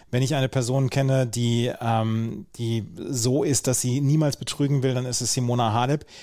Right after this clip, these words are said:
Das sind jetzt natürlich alle Statements, die in irgendeiner Weise nicht viel bewirken momentan. Das ist halt einfach nur die Unterstützung, die ihr zuteil wird. Auch Patrick Mouratoglou, der sich ja vor ein paar Wochen quasi, ähm, von ihr wieder getrennt hat und der jetzt im Moment Holger Rune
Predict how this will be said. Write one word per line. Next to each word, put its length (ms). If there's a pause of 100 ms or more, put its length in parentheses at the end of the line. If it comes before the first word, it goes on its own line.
(100)
Das 160
sind 160
jetzt 180
natürlich 400
alle 160
Statements, 540
die 320
in 100
irgendeiner 560
Weise 540 (340)
nicht 260
viel 220
bewirken 420
momentan. 480
Das 140
ist 120
halt 200
einfach 300
nur 180
die 100
Unterstützung, 680
die 140
ihr 180
zuteil 480
wird. 180
Auch 200
Patrick 320
Mouratoglou, 540
der 180
sich 140
ja 100
vor 140
ein 60
paar 200
Wochen 180
quasi, 400 (480)
ähm, 380
von 160
ihr 100
wieder 140
getrennt 400
hat 180
und 160
der 120
jetzt 200
im 60
Moment 280
Holger 240
Rune 380